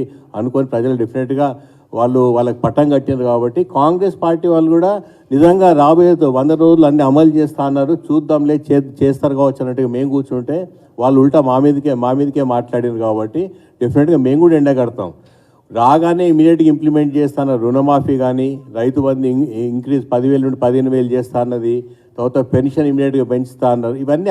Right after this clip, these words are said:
అమలు చేస్తా అన్నాయి. ఇప్పటివరకు అమలు చేయలేని చెప్పి అడిగితే తప్పని చెప్పి వాళ్ళే మాట్లాడుతున్నారు. పది సంవత్సరాల్లో ఏం చేసిందని చెప్పి మమ్మల్ని అడుగుతున్నారు, కానీ పది సంవత్సరాలు ఏం అద్భుతాలు చేసినారో వాళ్ళందరికీ కూడా తెలుసు. ఎంతమంది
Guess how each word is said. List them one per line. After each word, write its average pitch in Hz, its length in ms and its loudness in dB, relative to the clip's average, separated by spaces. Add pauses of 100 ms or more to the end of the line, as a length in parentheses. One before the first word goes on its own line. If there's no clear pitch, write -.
అమలు 170 320 2
చేస్తా 160 320 0
అన్నాయి. 160 240 2 (360)
ఇప్పటివరకు 147 400 0
అమలు 147 240 2
చేయలేని 147 320 0
చెప్పి 135 160 -4
అడిగితే 147 360 -2
తప్పని 135 320 -4
చెప్పి 127 260 -6
వాళ్ళే 127 240 2 (120)
మాట్లాడుతున్నారు. 123 680 -2 (400)
పది 131 240 6
సంవత్సరాల్లో 170 540 2
ఏం 151 160 4
చేసిందని 151 420 -4
చెప్పి 135 180 -6
మమ్మల్ని 165 340 2
అడుగుతున్నారు, 165 440 4
కానీ 156 200 4 (360)
పది 127 260 4
సంవత్సరాలు 170 480 4
ఏం 160 180 4
అద్భుతాలు 165 460 2
చేసినారో 160 280 4 (100)
వాళ్ళందరికీ 147 480 0
కూడా 156 120 0 (120)
తెలుసు. 135 320 -2 (500)
ఎంతమంది 175 540 4